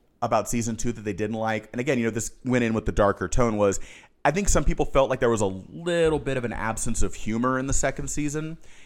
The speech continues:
That does come back this season, but they, they, they managed to find the right balance. One of my major pet peeves with anime, and this is a reason why I've had issue, this is, this is one of, this was one of my major issues with certain shows, uh,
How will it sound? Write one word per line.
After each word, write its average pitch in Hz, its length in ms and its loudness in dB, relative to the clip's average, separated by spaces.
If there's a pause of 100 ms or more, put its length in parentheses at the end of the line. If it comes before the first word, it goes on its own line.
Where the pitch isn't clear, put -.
(340)
That 175 600 2
does 151 240 8
come 135 320 2
back 113 300 2
this 135 260 0
season, 160 480 -8 (320)
but 131 420 6 (240)
they, 175 240 4
they, 185 200 4
they 190 240 2
managed 254 440 -2
to 202 60 4
find 170 420 0
the 131 60 2
right 117 280 4
balance. 98 440 2
One 233 100 6
of 277 60 4
my 247 100 2
major 170 300 0
pet - 260 4
peeves 117 240 2
with 110 140 -4
anime, 113 500 -4 (480)
and 123 300 0 (240)
this 143 180 0
is 139 120 4
a 135 40 4
reason 131 380 -2
why 117 180 4
I've 110 80 0
had 113 160 2
issue, 110 280 -4
this 151 140 -2
is, 151 140 -8
this 147 220 -2
is 147 100 -2
one 139 140 0
of, 123 180 -6
this 151 100 0
was 160 120 -4
one 151 100 2
of 135 60 0
my 120 100 2
major 113 360 -2
issues 98 280 -8
with 90 80 -8
certain 92 300 -4
shows, 85 460 -6
uh, 85 320 -2